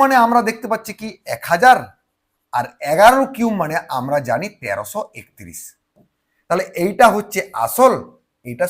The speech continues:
সুদ আসল। এখন আঠারো হাজার টাকার মানে ওটা তোমার আসল, তার মানে এইটা যেটা আমাদের হাজার, সেটাই কোশ্চেনে বলে দিয়েছে আঠারো হাজার। কি করে পাচ্ছি? আঠারো দিয়ে গুণ করে পাচ্ছি।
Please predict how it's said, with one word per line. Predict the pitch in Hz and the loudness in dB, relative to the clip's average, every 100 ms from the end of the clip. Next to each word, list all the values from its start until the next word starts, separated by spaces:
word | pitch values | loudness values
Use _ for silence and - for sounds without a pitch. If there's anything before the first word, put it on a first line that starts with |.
| - | -8
সুদ | 98 80 | -14 -16
আসল। | - 78 _ _ _ _ _ _ _ _ - | -16 -20 _ _ _ _ _ _ _ _ -2
এখন | 202 277 277 - - 180 | 0 0 -4 -6 -2 0
আঠারো | - 247 226 | 0 -2 0
হাজার | 247 269 269 - | 2 2 0 -4
টাকার | 180 220 151 - _ _ _ _ - | 0 4 2 0 _ _ _ _ -6
মানে | 226 254 190 | -4 -4 -4
ওটা | 202 254 | -4 -2
তোমার | 285 294 - - | -2 -4 -4 -4
আসল, | 247 233 107 - _ _ _ _ | 0 0 -2 -12 _ _ _ _
তার | 151 | -6
মানে | 196 208 _ 147 | -6 -6 _ -4
এইটা | 170 180 277 | -2 2 2
যেটা | 269 269 - 175 | 4 2 2 0
আমাদের | 196 220 190 - | 0 2 0 0
হাজার, | 165 233 180 151 - _ _ _ _ | 2 6 6 4 -6 _ _ _ _
সেটাই | - 220 240 294 294 | -12 -6 2 2 2
কোশ্চেনে | 208 175 185 208 185 | -4 -6 -4 -6 -6
বলে | 143 120 | -6 -8
দিয়েছে | 135 151 233 - | -10 -8 -8 -4
আঠারো | 120 135 170 143 | -6 -4 -6 -6
হাজার। | 92 85 - _ _ _ _ _ _ _ 147 | -14 -16 -20 _ _ _ _ _ _ _ -14
কি | 139 | -6
করে | 190 233 208 | -2 0 0
পাচ্ছি? | 196 - 202 220 _ _ _ - - | -2 -4 -18 -18 _ _ _ -12 -12
আঠারো | - 175 175 | -8 -8 -6
দিয়ে | 165 | -6
গুণ | 170 165 | -8 -12
করে | 165 156 | -14 -14
পাচ্ছি। | 151 - | -16 -18